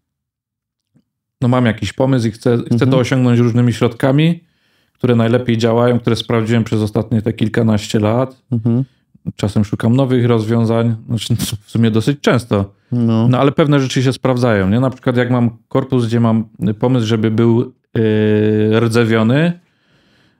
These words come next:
Speaker 1: no to, to, to środki mam, które się
Speaker 2: Mhm.
Speaker 1: sprawdzają po prostu, nie? Od lat.
Speaker 2: Kumam. Dobra, czyli, no i, czyli potem zewnętrzne i co? I dalej już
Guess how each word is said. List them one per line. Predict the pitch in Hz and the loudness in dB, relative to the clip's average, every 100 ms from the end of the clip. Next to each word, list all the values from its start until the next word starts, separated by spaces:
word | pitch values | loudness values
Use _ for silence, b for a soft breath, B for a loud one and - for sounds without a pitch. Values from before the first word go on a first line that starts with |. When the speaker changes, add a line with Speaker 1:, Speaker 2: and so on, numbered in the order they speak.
| _ - | _ -2
Speaker 1:
no | 120 | -2
to, | 117 127 104 - - 53 - - 120 120 110 107 | 0 0 -2 -8 -8 -8 -8 -6 -6 -6 -8 -8
to, | - 117 - | -6 -6 -4
to | 117 | -6
środki | - - - 127 123 - | -6 -10 -2 -2 0 -2
mam, | 120 117 | 0 0
które | - 113 | -2 -2
się | 110 | 0
Speaker 2:
Mhm. | 113 113 113 110 107 110 | 0 4 4 4 2 0
Speaker 1:
sprawdzają | - 123 117 117 107 101 | 0 -2 0 0 2 0
po | 98 | -2
prostu, | 101 95 - 110 | -6 -6 -6 -4
nie? | 110 113 107 107 | -2 -2 -2 -2
Od | 104 104 | -2 0
lat. | 98 95 _ _ _ _ _ _ _ _ | -2 -2 _ _ _ _ _ _ _ _
Speaker 2:
Kumam. | - 110 104 104 110 _ B B B B B B B _ 151 | -8 -4 -2 -2 -4 _ B B B B B B B _ -2
Dobra, | 117 101 | 0 0
czyli, | 135 131 | 0 2
no | 160 226 | 2 0
i, | 269 | 0
czyli | 165 151 | -2 -4
potem | 170 175 | 0 0
zewnętrzne | 151 135 139 160 175 285 285 | 2 2 2 2 0 -2 0
i | 220 | -2
co? | - 127 113 | 0 0 2
I | |
dalej | 123 139 180 190 | 2 2 2 0
już | 196 - - - | -2 -4 -12 -16